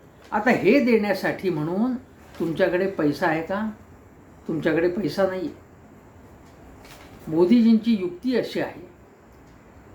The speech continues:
की सगळं फुकट, काही गोष्टी फुकट द्यायच्या आणि लोक म्हणतात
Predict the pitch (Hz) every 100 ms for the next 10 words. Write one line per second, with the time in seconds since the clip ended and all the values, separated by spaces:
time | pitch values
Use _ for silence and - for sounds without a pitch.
0 | - - 262 - 208 190 262 - 196 262
1 | 269 214 - 202 190 247 226 - 240 -
2 | 185 247 220 226 226 233 233 190 190 240
3 | 220 226